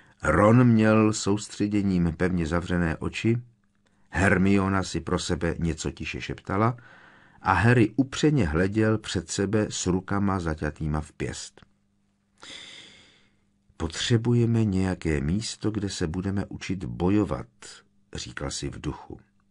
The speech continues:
„Jen nám dejte místnost, kde můžeme cvičit, kde nás nikdo nenajde.“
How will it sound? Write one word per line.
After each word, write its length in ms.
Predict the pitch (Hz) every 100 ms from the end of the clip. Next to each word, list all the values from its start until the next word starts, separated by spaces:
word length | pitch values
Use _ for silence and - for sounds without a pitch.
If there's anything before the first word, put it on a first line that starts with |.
| _ _ _ _ 78
„Jen 380 | 82 98 104
nám 280 | 104 101 90
dejte 360 | 82 101 101 85
místnost, 880 | 78 95 113 - 117 127 - - _
kde 220 | 76 78
můžeme 400 | 87 107 104 107 -
cvičit, 680 | - 123 127 80 76 _ _ _ _ _ _ -
kde 420 | 71 85 78 98
nás 540 | 90 85 73 - -
nikdo 600 | 76 87 117 - 110 113 -
nenajde.“ 560 | 95 110 95 71 -